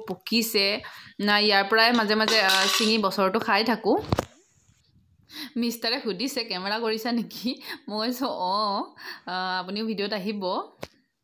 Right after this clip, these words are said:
তো আৰু এইবোৰো, আহ, কটা হৈ গৈছে। আৰু এইবোৰতো সৰু সৰু ফুল, এতিয়া ডাঙৰ হ'ব বাকী আছে বহুত।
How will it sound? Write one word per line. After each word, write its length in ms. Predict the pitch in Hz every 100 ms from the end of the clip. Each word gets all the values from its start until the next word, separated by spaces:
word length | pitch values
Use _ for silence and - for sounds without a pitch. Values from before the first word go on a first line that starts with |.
| _ - - -
তো 160 | 196 196
আৰু 400 | 190 202 220 233
এইবোৰো, 680 | 180 208 190 226 240 240 220
আহ, 300 | 202 196 202
কটা 200 | 208 226
হৈ 160 | 240 208
গৈছে। 240 | 247 262
আৰু 120 | 247
এইবোৰতো 400 | 247 220 247 285
সৰু 220 | 269 214 220
সৰু 220 | 247 254
ফুল, 180 | 247 269
এতিয়া 280 | 214 208 226
ডাঙৰ 240 | 190 185
হ'ব 160 | 208 214
বাকী 280 | 202 - 208
আছে 180 | 214 202
বহুত। 320 | 175 196